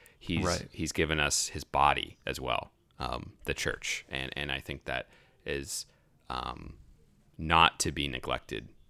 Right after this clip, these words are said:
Speaker 1: um, just how grateful we ought to be for that. And this is exactly why, um, it protects
Speaker 2: Right.
Speaker 1: us. Um, it keeps us safe from heresy. It, it keeps us right on track to, um,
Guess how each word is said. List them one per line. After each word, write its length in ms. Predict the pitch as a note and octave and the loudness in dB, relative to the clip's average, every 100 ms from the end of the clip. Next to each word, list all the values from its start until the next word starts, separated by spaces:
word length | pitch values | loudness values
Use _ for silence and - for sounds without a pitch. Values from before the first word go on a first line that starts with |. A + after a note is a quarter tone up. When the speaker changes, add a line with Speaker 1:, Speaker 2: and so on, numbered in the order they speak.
| - | -12
Speaker 1:
um, 240 | C2 B1+ | -8 -8
just 220 | C2 D2 - | -6 -6 -2
how 140 | C#2+ | -4
grateful 420 | C2 C2 - D2 | -2 -4 -4 -4
we 120 | C#2 | -2
ought 160 | C2 C2 | -2 -2
to 100 | - | -6
be 160 | C2+ C2 | -8 -8
for 140 | - | -6
that. 240 | C2 B1+ - | -4 -4 -4
And 300 | C2 B1+ B1+ | -6 -8 -6
this 220 | D2 - | -6 -4
is 140 | D2 C#2 | -6 -8
exactly 460 | C2+ A#1+ - - | -6 -4 -4 -8
why, 420 | - A1 A#1 A#1+ - - - - - | -4 2 2 2 -4 -20 -20 -20 -12
um, 160 | C2+ B1+ | -10 -8
it 100 | - | -6
protects 440 | D2 G2+ G2+ G2 | -2 2 2 4
Speaker 2:
Right. 80 | D#2 | 2
Speaker 1:
us. 260 | - - - - _ - | 2 -2 -6 -20 _ -12
Um, 220 | C#2+ C2 | -10 -10
it 100 | C2 | -10
keeps 320 | - C#2+ - | -10 -8 -4
us 400 | C#2 C2 - - | -2 -2 -2 -2
safe 340 | - - C#2+ C2 | -2 0 0 -2
from 440 | - - B1+ B1 | -6 -6 -6 -6
heresy. 560 | B1 D#2+ D#2+ - E2+ F2 | -4 0 0 0 -4 -4
It, 200 | - - - | -6 -8 -8
it 180 | B1+ - | -10 -8
keeps 300 | - C#2+ - | -10 -8 -4
us 340 | B1+ - - - _ _ - | -4 -4 -8 -10 _ _ -8
right 200 | D2 D2 | -4 -2
on 160 | C2+ | -4
track 380 | C2+ D#2 C2 B1 | -4 0 0 -2
to, 320 | - C2+ B1+ - - - _ - | -8 -8 -8 -12 -20 -20 _ -10
um, 300 | C2+ B1 | -8 -8